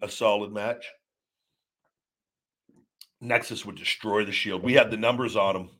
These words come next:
You gotta remember, I took on The Shield by myself and threw those guys around, right?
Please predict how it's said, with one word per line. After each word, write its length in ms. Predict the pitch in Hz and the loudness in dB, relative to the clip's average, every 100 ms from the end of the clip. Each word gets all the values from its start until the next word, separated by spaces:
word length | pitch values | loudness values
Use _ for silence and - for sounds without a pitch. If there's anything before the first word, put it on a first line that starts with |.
| _ _ _ _ _ _ _ | _ _ _ _ _ _ _
You 80 | - | 6
gotta 260 | 175 170 120 | 10 10 8
remember, 500 | 117 151 160 110 101 | 6 6 6 2 6
I 220 | 120 165 | 8 8
took 260 | 165 147 120 | 6 0 2
on 160 | 113 | 2
The 60 | 104 | -2
Shield 320 | - 123 104 | -4 -2 2
by 140 | 107 | 2
myself 540 | 104 95 - 127 143 101 | 2 -2 -2 4 4 2
and 120 | 90 | -10
threw 160 | 101 101 | -6 -4
those 220 | 98 90 | -4 -4
guys 280 | 98 95 92 | -4 -4 -4
around, 380 | 92 92 90 | 0 0 0
right? 320 | 87 107 139 | 4 6 6